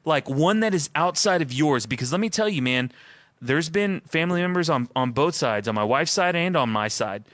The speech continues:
that the way that they talk about other political candidates,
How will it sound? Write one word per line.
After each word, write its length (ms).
that 180
the 80
way 240
that 200
they 120
talk 380
about 340
other 380
political 480
candidates, 760